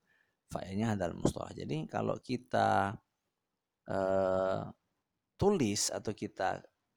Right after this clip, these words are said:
alih bahasakan dalam bahasa Indonesia, maka, eh, yang normal, normal bahasa Indonesia kan subjeknya selalu di depan, ya kan?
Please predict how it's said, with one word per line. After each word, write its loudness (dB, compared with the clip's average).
alih -2
bahasakan -2
dalam 2
bahasa -4
Indonesia, -4
maka, -4
eh, -8
yang 0
normal, 4
normal -4
bahasa -2
Indonesia 0
kan -4
subjeknya 0
selalu 0
di -16
depan, -8
ya -14
kan? -2